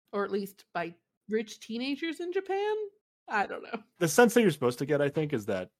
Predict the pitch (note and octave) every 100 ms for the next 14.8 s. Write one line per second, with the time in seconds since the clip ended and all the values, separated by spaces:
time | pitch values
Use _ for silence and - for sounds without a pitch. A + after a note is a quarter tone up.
0 | _ G#2+ A2+ G#2+ - B2 G2+ G2+ F#2+ F#2
1 | - _ _ _ - B2 A2+ G#2+ G#2 F#2+
2 | F2+ - G2+ F2 - F#2 G2+ G#2+ C3 A#2
3 | A#2 - _ _ A#2+ - C#3 - G2 F#2
4 | G3 D3+ A2 G2+ A#2 G2+ F#2 - F#2+ -
5 | F2+ - F#2 D#2 - F#2+ G#2 A2+ - A#2+
6 | A#2+ B2 D3 C#3 C#3+ A#2+ - G2+ E2+ -
7 | _ B2 B2 A2+ G#2+ G2 F#2 F#2+ F#2+ F2+
8 | F2 E2+ - _ _ A2 A2 G#2 F#2+ F2+
9 | F2+ F2+ - _ _ _ A2 - F#2 F#2+
10 | A#2+ C#3 G#2+ A2 F#2 - _ - B2 G#2
11 | G2 - F#2+ F2 E2+ F#2+ G2 E2+ F2+ -
12 | - G#2 - - - D3 - C#3+ D3 C#3+
13 | D3 D#3+ E3 D#3 D#3 B2 B2 G2 - B2+
14 | G#2+ A2+ G#2 - A2+ F#2+ G2+ F#2+